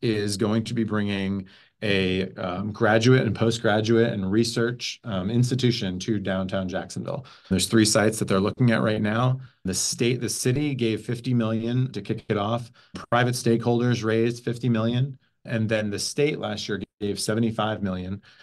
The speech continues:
We're, we're hoping that the state will give another seventy-five million this year. So a total of about two hundred fifty million dollars has been raised for this center. We don't wanna say campus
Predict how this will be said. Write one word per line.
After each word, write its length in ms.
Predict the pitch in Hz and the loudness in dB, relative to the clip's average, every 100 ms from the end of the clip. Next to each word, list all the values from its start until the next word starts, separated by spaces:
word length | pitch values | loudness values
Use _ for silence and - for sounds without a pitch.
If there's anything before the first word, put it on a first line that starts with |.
| - | 2
We're, 360 | 98 95 104 | 6 6 6
we're 340 | - 107 101 - | 2 2 2 2
hoping 400 | - 120 123 120 | 0 2 4 4
that 140 | 110 | 4
the 40 | 95 | 0
state 260 | - 113 | -4 -2
will 100 | 113 | 0
give 140 | 104 98 | 0 0
another 260 | 98 104 | -2 -2
seventy-five 500 | 98 104 104 98 104 | -4 -4 -4 -2 -2
million 380 | 98 101 101 98 | -2 -4 -4 -4
this 200 | 101 101 | -4 -4
year. 340 | 107 104 135 - - - - | -4 -2 -2 -4 -18 -14 -4
So 180 | 110 | 0
a 40 | 98 | 0
total 320 | - 120 110 | 2 2 4
of 60 | 101 | 2
about 240 | 90 - | 0 -2
two 100 | - | 0
hundred 180 | 117 107 | 0 0
fifty 200 | 127 110 | -2 0
million 320 | 104 107 107 | 0 0 0
dollars 320 | 98 101 110 | 2 2 0
has 180 | - 98 | -4 -8
been 80 | 87 | -4
raised 480 | 95 107 123 120 - | -2 -2 -2 -4 -6
for 260 | 107 110 | -6 -4
this 440 | 110 107 110 - - _ - | -2 -2 -2 -8 -12 _ -10
center. 500 | - 107 104 135 160 | -6 -2 0 0 -2
We 260 | 110 101 - | -4 -4 -4
don't 180 | - 123 | 0 2
wanna 120 | 135 | 4
say 120 | 131 | 2
campus 760 | 127 - 127 117 107 110 - | 0 -2 -2 -2 -6 -6 -10